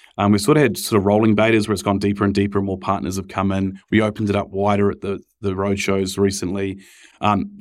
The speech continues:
plan right now is to hopefully go to, um, a launch in November, with then rolling launches rolling right throughout, um,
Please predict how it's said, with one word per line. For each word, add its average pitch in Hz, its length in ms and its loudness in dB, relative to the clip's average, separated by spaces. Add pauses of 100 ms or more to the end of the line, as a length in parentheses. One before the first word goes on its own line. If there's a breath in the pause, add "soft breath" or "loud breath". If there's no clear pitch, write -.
plan 135 220 2
right 117 160 0
now 117 180 2
is 131 100 0
to - 80 -10
hopefully 104 240 0
go 101 220 2
to, 98 160 -4
um, 98 280 -2 (400 soft breath)
a - 60 0
launch 104 320 4
in 107 80 6
November, 110 500 4 (300 soft breath)
with 98 140 -4
then 98 140 0
rolling 95 280 -2
launches 95 380 -6 (160)
rolling 95 300 0
right 98 200 -4
throughout, 101 360 0 (120)
um, 95 340 -2